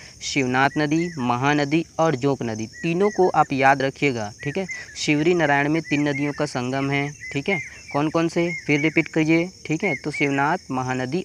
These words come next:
और जोंक, ठीक है। देखिए यहाँ पर आपका जोंक है ना, तो जोंक नदी अगर हम छत्तीसगढ़ के संदर्भ में इनका उद्गम देखें तो पिथौरा है, ठीक है, ओके, पिथौरा,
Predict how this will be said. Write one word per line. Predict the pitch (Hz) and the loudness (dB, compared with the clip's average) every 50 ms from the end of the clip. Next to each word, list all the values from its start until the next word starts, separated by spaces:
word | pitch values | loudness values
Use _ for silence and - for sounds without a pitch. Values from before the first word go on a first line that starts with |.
| - | -4
और | 135 131 131 127 | -4 -4 -4 -4
जोंक, | 120 120 123 110 110 - - - - - - - | -4 -4 -6 -6 -8 -12 -20 -20 -20 -20 -12 -8
ठीक | - 135 - 190 | -6 -4 -2 -2
है। | 208 214 - - - - - - - 143 | -4 -4 -8 -16 -20 -20 -16 -8 -2 0
देखिए | 151 151 - 117 104 - - - - - - - - | 0 2 2 0 -6 -6 -12 -20 -20 -20 -12 -6 -2
यहाँ | 139 143 147 165 180 | 0 0 2 2 2
पर | 175 - 170 165 | 4 4 6 8
आपका | 170 160 - - 170 151 | 8 6 6 4 2 2
जोंक | 127 123 143 135 120 - - - - - - | 2 2 2 2 0 0 -4 -14 -18 -10 -6
है | 165 185 | -4 -2
ना, | 226 196 - - - - - - | -2 -4 -6 -10 -20 -14 -6 -2
तो | 165 147 | -2 0
जोंक | 127 143 185 214 208 - | 2 4 4 4 4 2
नदी | 160 131 117 107 110 110 - - - | 0 0 0 -2 -6 -8 -8 -6 -2
अगर | - 160 175 190 | 0 2 2 2
हम | 190 196 196 | 2 2 -2
छत्तीसगढ़ | - - 151 131 - - 196 196 190 185 180 | -2 -2 -4 -2 2 2 4 4 4 2 2
के | - 190 | 2 0
संदर्भ | 180 - 170 147 147 151 156 165 160 160 | 0 0 0 0 2 2 2 2 4 2
में | 165 170 170 - | 2 0 0 -2
इनका | - 151 156 - 175 160 | -4 -4 -2 0 -2 -2
उद्गम | - 139 131 131 135 156 160 160 | -2 -4 -6 -4 -2 -2 0 0
देखें | 151 147 - - 156 147 | 0 -2 -2 -4 -6 -6
तो | - 160 | -6 -6
पिथौरा | 156 - 135 123 - 135 120 117 131 135 139 | -6 -4 -6 -6 -2 -2 -2 0 2 0 0
है, | 139 143 143 151 - - - | 0 -2 -4 -6 -12 -14 -12
ठीक | 143 135 - | -10 -8 -8
है, | 180 143 - - - | -8 -8 -8 -10 -10
ओके, | 127 120 - - 151 165 - - | -10 -10 -6 -6 -6 -6 -6 -6
पिथौरा, | 127 - - 131 120 127 139 151 | -8 -6 -4 -2 -2 -2 -2 -4